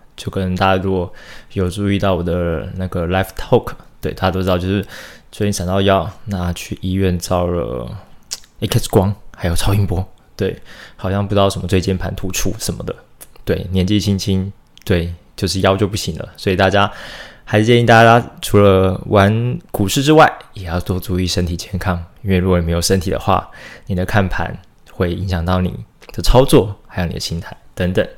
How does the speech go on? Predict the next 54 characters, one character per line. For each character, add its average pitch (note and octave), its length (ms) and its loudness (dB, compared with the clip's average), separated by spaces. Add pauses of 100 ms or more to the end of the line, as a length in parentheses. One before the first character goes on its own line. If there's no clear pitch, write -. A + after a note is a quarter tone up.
(720)
那 B2+ 280 4
大 B2+ 120 6
家 B2+ 80 10
都 C3 40 8
知 B2 60 4
道， C3 80 8
其 A2+ 140 0
实 G2 40 -2
最 A#2 120 4
近 A#2 100 0
的 A2 80 2
盘 F#2 240 -4
势 G#2+ 260 0
依 G#2 120 -2
然 F#2+ 460 0 (100)
就 G2+ 260 2
不 - 120 0
太 F3 140 8
好， A2 360 -2 (160)
对， F#2+ 260 -6
大 - 140 -4
家 F#2+ 40 0
都 F#2+ 80 0
知 F#2+ 60 0
道 F#2+ 100 2
现 G2 100 0
在 G2+ 100 2 (180)
八 G2 420 2
月 G2+ 380 0
到 F#2 280 0
九 - 260 -10
月， G2 200 -2 (180)
整 F#2 160 0
整 F#2+ 120 0
两 F2+ 160 -4
个 F2+ 100 -6
月， F#2+ 240 0 (600)
大 G2+ 160 4
盘 - 180 2
都 F#2 80 -8
是 F#2+ 140 -4
相 F#2 240 -2
对 F#2+ 200 0
低 G2 200 -2
迷 G2 140 -2
的。 - 180 -4 (480)
那 A#2 180 0
我 G#2+ 80 4
来 G#2 80 6
分 D3 160 2
享 D#3 160 2
一 A2 40 0
下 C3 140 0
我 G2 240 0